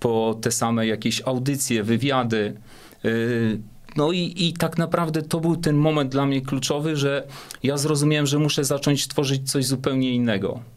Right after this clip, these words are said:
No i stąd to miejsce właśnie, ta, y, pomysł na, y, na przetwornie myśli, pomysł na inspirację. No to muszę powiedzieć, że,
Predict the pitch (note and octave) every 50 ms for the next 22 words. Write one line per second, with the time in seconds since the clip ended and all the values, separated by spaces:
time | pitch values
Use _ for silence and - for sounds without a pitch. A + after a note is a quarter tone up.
0 | - - - - - - - - - _ - - - C3 C3+ F3 - - - F#3+
1 | F#3 F3 F3+ F3+ E3+ E3+ E3 E3 D3+ C#3+ - - A#2+ G#2 G#2 G2+ G2 - A2 G#2
2 | G#2 A#2+ A#2+ A#2+ A#2 A#2+ A#2+ B2 A#2+ A#2+ A#2 A#2 A#2 A#2+ A#2 A#2 A#2 A#2 A2 -
3 | - - D3+ D#3+ D3+ C#3+ - - C#3 C3 C3 C3 C3 B2+ B2 - C3 B2+ B2 B2+
4 | B2+ B2+ B2 A#2+ A#2 A#2+ - C3+ B2+ - - C3+ C3 B2+ B2+ C3 C3 C3 B2 A2+
5 | - - - G2+ F#2+ - - - - - - - - C#3 C3 C3 B2 B2 - C3
6 | B2 B2 A#2 - - - C3 B2+ C3+ B2 A2 - - - G#2 F#2+ - - - -
7 | - - - - - - B2 C3 C3+ C#3 D3+ D3+ C#3 - D#3 C3+ - C#3 C3+ D3+
8 | C#3+ C#3+ D3 C#3 B2+ B2 C3 C3 C3 C3 B2+ B2+